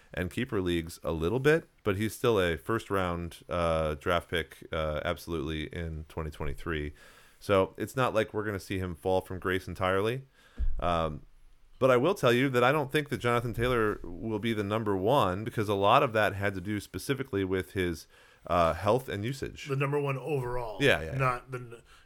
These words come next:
Speaker 2: no, you don't mean the number one on his team.
Speaker 1: Yeah,
Speaker 2: Supposed to be the number
Speaker 1: well,
Speaker 2: one on his team.
Speaker 1: not even, I'm not discussing that, but
Speaker 2: Okay.
Speaker 1: yeah, I just mean, I don't think he'll be the number one overall pick next year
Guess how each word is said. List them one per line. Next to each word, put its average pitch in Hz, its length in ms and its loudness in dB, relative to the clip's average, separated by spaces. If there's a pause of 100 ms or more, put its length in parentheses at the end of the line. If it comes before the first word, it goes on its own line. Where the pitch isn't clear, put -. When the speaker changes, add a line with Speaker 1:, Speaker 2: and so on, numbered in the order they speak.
Speaker 2:
no, 147 100 -6
you 147 120 -4
don't 151 100 0
mean 139 120 0
the 127 60 -2
number 123 200 -4
one 123 140 -4
on 117 140 -6
his 101 140 -16
team. - 280 -16 (920)
Speaker 1:
Yeah, 156 180 4
Speaker 2:
Supposed 147 40 6
to 143 60 6
be - 20 8
the 139 80 10
number 135 160 10
Speaker 1:
well, 127 120 6
Speaker 2:
one 113 100 -6
on 104 80 -12
his 95 120 -20
team. 131 200 -6
Speaker 1:
not 139 220 6
even, 120 360 0
I'm 113 160 0
not 110 160 4
discussing 98 520 0
that, 78 240 0
but 80 200 -2
Speaker 2:
Okay. 117 160 -10 (140)
Speaker 1:
yeah, 101 320 2
I 110 120 4
just 113 200 -2
mean, 107 240 -2
I 113 60 0
don't 120 120 0
think 117 160 -6
he'll 107 80 -2
be 110 100 -2
the 98 120 -2
number 95 240 -2
one 90 160 -2
overall 90 400 0
pick - 260 -8
next 85 260 -8
year 87 300 -2